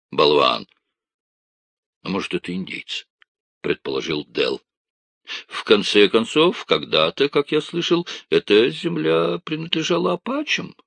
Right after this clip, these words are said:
Может, апачи опять взялись за томагавк войны?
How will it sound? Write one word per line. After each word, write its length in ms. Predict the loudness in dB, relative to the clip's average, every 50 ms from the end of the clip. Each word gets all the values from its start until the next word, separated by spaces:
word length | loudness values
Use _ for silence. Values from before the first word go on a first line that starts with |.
| _ _ _ _ _ _ _ _ _ _ _ _ -16 -16 -14 -6
Может, 320 | -2 -2 0 0 2 2 2
апачи 640 | 0 2 4 6 6 6 6 6 4 4 4 4 4
опять 460 | 4 2 0 2 4 4 4 4 4
взялись 460 | 2 -2 0 0 2 2 2 2 0
за 360 | 0 2 4 6 8 8 6 4
томагавк 680 | 4 0 2 2 0 2 4 4 4 4 2 0 2
войны? 460 | 4 6 6 6 4 2 0 0